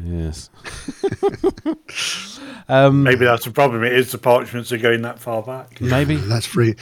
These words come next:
Speaker 2: that's three hundred and eighty million listeners we've lost.
Speaker 1: Yeah, indeed. <laughs> Sorry, it's, it's still fifty trillion left. Um,
Speaker 2: Yeah, we've still got the Canadians.
Speaker 1: Yeah.
Speaker 2: All
Speaker 1: Um,
Speaker 2: seven of 'em.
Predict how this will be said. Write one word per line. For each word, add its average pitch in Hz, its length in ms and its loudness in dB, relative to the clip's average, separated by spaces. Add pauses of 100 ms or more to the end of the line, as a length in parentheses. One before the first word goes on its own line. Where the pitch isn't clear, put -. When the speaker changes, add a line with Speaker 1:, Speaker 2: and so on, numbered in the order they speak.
(180)
Speaker 2:
that's 127 140 0
three 120 160 0
hundred 101 240 -4
and 104 80 -2
eighty 101 180 -6
million 101 320 -6
listeners 98 440 -10
we've 98 160 -12
lost. 123 300 -12
Speaker 1:
Yeah, 117 280 -6 (200)
indeed. 110 420 -6
<laughs> - 60 -20
Sorry, 95 300 4
it's, 104 80 2 (240)
it's - 120 -12
still 104 240 -2
fifty 101 320 -4
trillion 82 420 -2
left. 71 220 -8 (720)
Um, 135 240 6
Speaker 2:
Yeah, 143 60 0
we've 117 100 -2
still 131 160 2
got - 140 -10
the 107 80 -6
Canadians. 85 600 -6 (200)
Speaker 1:
Yeah. 98 260 -10 (720)
Speaker 2:
All 143 300 -4
Speaker 1:
Um, - 100 -6
Speaker 2:
seven 90 320 -10
of 82 140 -14
'em. 80 140 -16